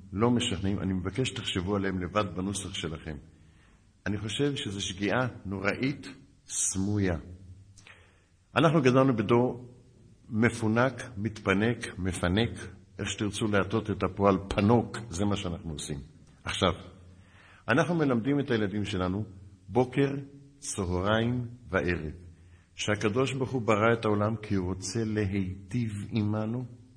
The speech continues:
ולעשות עמנו חסד, "ונקנות לנו מכל טוב הגנוז לצדיקים, עין לא ראתה אלוקים זולתך". ככה אנחנו מלמדים אותם.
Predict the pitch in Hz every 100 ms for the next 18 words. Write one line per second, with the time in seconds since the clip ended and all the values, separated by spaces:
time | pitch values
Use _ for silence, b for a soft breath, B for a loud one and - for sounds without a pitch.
0 | - _ _ _ b b b - 101 104
1 | - 123 123 117 113 110 107 117 113 -
2 | 113 113 - - - b b b b -
3 | 110 110 110 120 120 120 113 104 107 123
4 | 131 131 - - 135 120 101 107 120 104
5 | 107 - 104 92 98 120 117 117 - 117
6 | 117 113 98 90 92 90 110 98 87 90
7 | 95 87 87 78 - 65 - - - -
8 | - - _ _ _ b b - 98 101
9 | 101 95 90 85 76 76 69